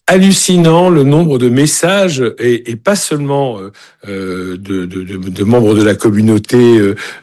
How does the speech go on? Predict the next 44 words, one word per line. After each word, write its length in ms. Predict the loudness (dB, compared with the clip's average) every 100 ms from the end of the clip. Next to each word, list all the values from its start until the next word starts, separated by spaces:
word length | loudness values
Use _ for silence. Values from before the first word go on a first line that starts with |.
| -6
euh, 640 | -4 -4 -4 -6 -6 -6
française 560 | -8 -6 -6 -2 0 -2
juive, 400 | 0 0 2 0
euh, 160 | -2
loin 380 | -6 -8 -4 -2
de 120 | -2
là, 220 | -2 -2 -4 -12 -12
beaucoup 260 | -6 -2 0
d'Iraniens, 580 | 0 0 0 0 -2 -4 -10 _
et 80 | -14
puis 120 | -8
surtout 260 | -8 -6 -4
des 140 | -2
gens, 200 | -2 -2
des 120 | -4
Français 520 | -6 -4 -4 -4 -4 -6
de, 220 | -8 -10
de, 260 | -8 -8
de, 200 | -6 -6 -8 -10 -16
qui 120 | -10
ne 40 | -8
sont, 400 | -2 0 0 -2 -8 -8 -4
euh, 420 | -4 -4 -6 -6
ni 280 | -6 -2 0
Iraniens, 720 | 0 0 -2 -2 -2 -2 -2
ni 220 | -4 -6
Juifs, 400 | -6 -6 -6 -6
et 60 | -10
cetera, 400 | -12 -10 -10 -8
qui 160 | -8
disent, 200 | -6 -6 -4
enfin, 520 | 0 0 0 -2 -2
des 160 | 0 -2
gens 280 | 0 -2 -4 -8
disent 400 | -4 -2 -2 -6
tout 160 | -6
haut, 280 | -4 -4 -6 -10 -20 -6
euh, 540 | -2 0 0 0 -2 -4
ce 160 | -6
que 120 | -4
l'on 120 | -2 -2
a 100 | -2
tous 280 | -4 -6
constaté. 600 | -6 -10 -6 -6 -6 -8